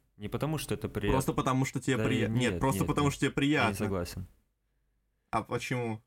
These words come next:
Speaker 1: Я же говорю, потому что природный смысл таков. Ну, типа, ты из-, изначально рождаешься, чтобы продолжить род.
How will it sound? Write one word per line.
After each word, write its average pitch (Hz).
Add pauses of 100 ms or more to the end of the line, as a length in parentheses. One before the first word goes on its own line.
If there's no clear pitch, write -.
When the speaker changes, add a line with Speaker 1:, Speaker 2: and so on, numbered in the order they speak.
(140)
Speaker 1:
Я 110
же 110
говорю, 123
потому 107
что 117
природный 117
смысл 113
таков. 92
Ну, 98
типа, 101
ты 110
из-, 101
изначально 98 (180)
рождаешься, 98
чтобы 92
продолжить 95
род. 90